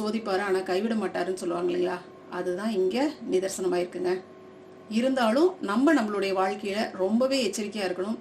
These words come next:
இன்னைக்கு இருக்கக்கூடிய காலகட்டத்துல எப்ப எவன் சிக்குவான், எப்படி அவனை ஏமாத்தலாம் அப்படின்னு தான் இந்த உலகம் அப்படியே ரொம்ப உன்னிப்பா பார்த்துட்டு இருக்கு. அதனால இப்ப இருக்கிற காலகட்டத்துல நம்மளுடைய வாழ்க்கையை நம்ம ரொம்ப எச்சரிக்கையா வாழ வேண்டிய நிலையில தாங்க நம்ம இருக்கிறோம்.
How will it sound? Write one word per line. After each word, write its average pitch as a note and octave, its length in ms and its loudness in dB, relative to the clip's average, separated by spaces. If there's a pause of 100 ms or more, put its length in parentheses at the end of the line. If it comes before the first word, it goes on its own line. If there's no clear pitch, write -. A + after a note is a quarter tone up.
(440)
இன்னைக்கு A3+ 360 2
இருக்கக்கூடிய B3 380 0
காலகட்டத்துல G3 720 -2 (420)
எப்ப G3 440 -2
எவன் A3+ 340 0
சிக்குவான், A3 520 -4
எப்படி G3+ 380 -4
அவனை F#3+ 360 2
ஏமாத்தலாம் G#3+ 480 -2
அப்படின்னு F#3 260 2
தான் C4 220 0 (840)
இந்த F#3+ 140 -2
உலகம் A3+ 280 2
அப்படியே G#3 240 -2
ரொம்ப G#3 280 -2
உன்னிப்பா G#3 480 -2
பார்த்துட்டு F3+ 160 -4
இருக்கு. G#3+ 400 -4
அதனால A#3 260 0
இப்ப G#3 400 -4
இருக்கிற B3 260 2
காலகட்டத்துல G#3 680 -4 (220)
நம்மளுடைய F#3+ 360 0
வாழ்க்கையை A3+ 460 -2
நம்ம G3 260 0
ரொம்ப A3 360 -2
எச்சரிக்கையா A3 720 -2 (720)
வாழ G#3 300 2
வேண்டிய G#3 260 0
நிலையில F#3 320 6
தாங்க F#3+ 200 0
நம்ம F3+ 200 0
இருக்கிறோம். F3+ 360 -4